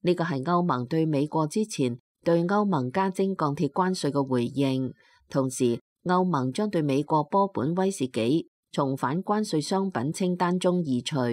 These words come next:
部分關稅將喺十二月一號生效。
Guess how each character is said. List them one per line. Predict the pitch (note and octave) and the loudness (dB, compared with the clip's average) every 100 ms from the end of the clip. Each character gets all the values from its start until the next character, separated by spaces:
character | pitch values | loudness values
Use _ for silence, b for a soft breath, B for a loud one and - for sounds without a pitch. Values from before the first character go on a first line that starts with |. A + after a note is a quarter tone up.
| A2+ - _ _ | -2 -6 _ _
部 | D#3 | -2
分 | D3+ D3+ | 0 0
關 | D3 G3+ G#3 | 0 0 0
稅 | F#3+ D3 | -2 -2
將 | D3 F#3+ | 0 -2
喺 | F3+ B2+ F3 | -2 -4 -4
十 | D3 | -4
二 | C3 | -2
月 | C3+ C3 B2+ | 0 2 0
一 | D#3 | 0
號 | E3 D3+ B2 | -2 -2 -2
生 | - E3+ E3 | -2 -2 -2
效。 | D3+ B2 A#2 | -2 -2 -2